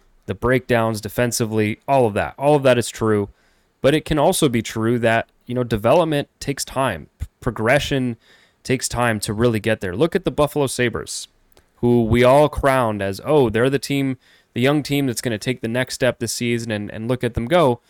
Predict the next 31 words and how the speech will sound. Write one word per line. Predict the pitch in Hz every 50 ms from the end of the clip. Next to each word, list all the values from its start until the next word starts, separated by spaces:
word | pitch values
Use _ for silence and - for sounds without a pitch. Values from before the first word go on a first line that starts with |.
| _ _ _ _ _ _ _ _ _ _ -
Right | - 139 175 160
now, | 147 135 135 147 160 160 147 -
they | 127 113 117 123 139 147
are | - 110 113 117 120 117 117 117 113 - _ _ _ _
five | _ - - 117 117 135 131
points | - 120 127 123 127 117 - - -
out | 110 113 117
of | 110 104 104 - - -
last | 107 104 104 107 104 95 - - - -
in | - 117 117 110
their | 104 101
division. | 95 98 95 101 98 95 - - _ _ _ _
Like, | - 98 -
they | - 120 120 120
are | 120 117 117 107 104 _ _ _ _
twelve, | - - - 135 143 139
fourteen, | - - 139 135 123 - 127 123
and | 120 110
three, | - - 110 113 117 117 117 113 104 _ _ _ _ _ _ _ _ _
has | - - 120 113
not | 120 123 120 123 123
gone | 120 117 117
according | 113 107 - - 117 110 110 104
to | 110 -
plan, | - 104 104 104 104 101
minus | 95 92 110 127 123 -
twelve | - 127 120 110 107
goal | - 104 107
differential. | 107 107 98 - 110 107 107 104 - 113
Like, | 110 107 107 104 _ _ -
it's, | - 151 143 - - - -